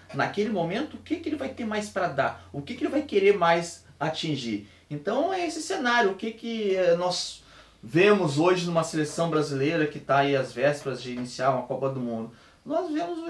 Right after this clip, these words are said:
esse cenário mesmo que o Nilson tá colocando, um certo desfile, né? Um certo desfile com uma certa identidade cultural, que o jogador não sabe se ele é D J, se ele é jogador, se ele é funkeiro,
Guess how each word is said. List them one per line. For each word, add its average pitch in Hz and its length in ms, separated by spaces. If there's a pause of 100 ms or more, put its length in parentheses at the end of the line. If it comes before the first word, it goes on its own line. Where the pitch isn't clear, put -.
esse 294 180
cenário 240 460
mesmo 208 320
que 214 80
o - 20
Nilson 196 240
tá - 60
colocando, 185 500
um 143 60
certo 175 280
desfile, 180 920 (260)
né? 214 320 (280)
Um 151 180
certo 175 640
desfile 170 640 (240)
com 160 100
uma 165 120
certa 175 240
identidade 160 760
cultural, 160 640
que 165 120
o 147 280
jogador 147 420
não 147 100
sabe 151 480 (160)
se - 360
ele 147 400
é 147 80
D 139 140
J, 180 480
se - 120
ele 135 100
é - 20
jogador, 135 600
se - 120
ele 123 80
é - 40
funkeiro, 190 840